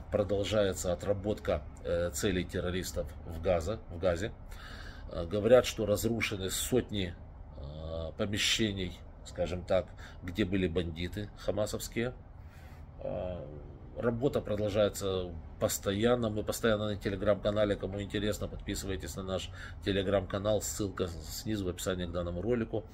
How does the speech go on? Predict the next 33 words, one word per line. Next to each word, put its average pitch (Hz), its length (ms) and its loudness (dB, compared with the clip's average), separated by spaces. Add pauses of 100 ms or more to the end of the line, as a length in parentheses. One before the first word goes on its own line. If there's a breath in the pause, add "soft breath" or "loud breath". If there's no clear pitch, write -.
(500 loud breath)
И 98 440 2
вы 107 180 0
увидите 101 1080 2
в - 80 -12
прямом, 101 400 2
как 98 180 2
говорится, 92 460 2
эфире, 101 400 4
что 92 200 -4
называется, 90 640 0
там 87 300 -2 (520)
в 82 100 -6
жив-, 92 280 -2
в 85 100 -6
живом 113 400 6
времени, 107 540 2 (560 loud breath)
э, 87 220 0
как 107 240 6
происходит 98 760 0
очистка 90 580 0
Газы 87 440 2
от, 78 260 -2
э, 82 180 -2
террористов. 82 720 -4 (1080 loud breath)
Э, - 340 -10
это 131 200 4
будет 120 280 2
продолжено. 113 760 2
Э, 101 320 0
израильское 110 540 6
правительство 107 500 -2
заявило, 98 580 0
что, 92 1040 0